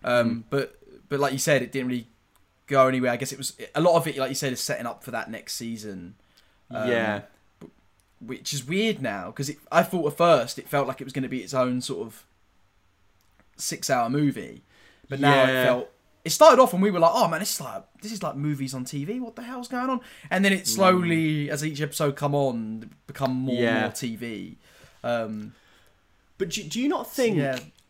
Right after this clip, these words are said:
Speaker 2: it's kind of similar to WandaVision? Um, I think what the problem is, uh, uh, in terms of the problem is similar to WandaVision for me,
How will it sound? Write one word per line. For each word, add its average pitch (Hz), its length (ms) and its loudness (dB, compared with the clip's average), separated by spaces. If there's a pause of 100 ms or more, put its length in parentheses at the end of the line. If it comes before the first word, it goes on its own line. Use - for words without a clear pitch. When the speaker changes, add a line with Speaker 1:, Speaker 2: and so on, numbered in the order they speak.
Speaker 2:
it's 147 320 -6
kind 214 320 0
of 208 80 -6
similar 202 260 0
to - 140 -6
WandaVision? 127 1040 -2 (360)
Um, 113 840 -2 (680)
I 139 100 2
think 175 240 -2
what 254 120 -2
the 233 40 -12
problem 220 340 0
is, 147 220 2
uh, 135 480 -4
uh, 143 60 -2
in 160 140 0
terms 156 180 -2
of - 20 -2
the 143 60 -2
problem 143 260 -2
is 120 80 -2
similar 123 220 -2
to 139 80 -8
WandaVision 113 440 -4
for 127 100 -8
me, 110 440 -2